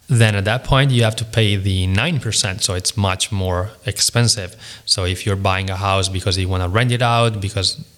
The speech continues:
it's just an investment for you, then at that point, you pay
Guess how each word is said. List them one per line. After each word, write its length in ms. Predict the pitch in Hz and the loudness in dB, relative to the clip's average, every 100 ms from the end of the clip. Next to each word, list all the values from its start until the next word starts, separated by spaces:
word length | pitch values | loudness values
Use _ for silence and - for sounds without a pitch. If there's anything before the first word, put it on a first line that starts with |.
| - | -20
it's 240 | - 110 - | -4 -2 0
just 240 | 107 - | 0 -2
an 120 | 95 | -2
investment 540 | 95 95 98 - 117 113 | 0 0 0 0 0 0
for 220 | 135 131 | 2 4
you, 260 | 123 135 131 - - - - | 4 4 2 -4 -16 -8 0
then 100 | 98 | 2
at 80 | 98 | 2
that 180 | 110 | 0
point, 320 | - 117 107 101 | -2 2 2 0
you 60 | |
pay 460 | 104 - 98 95 | -2 -2 0 -2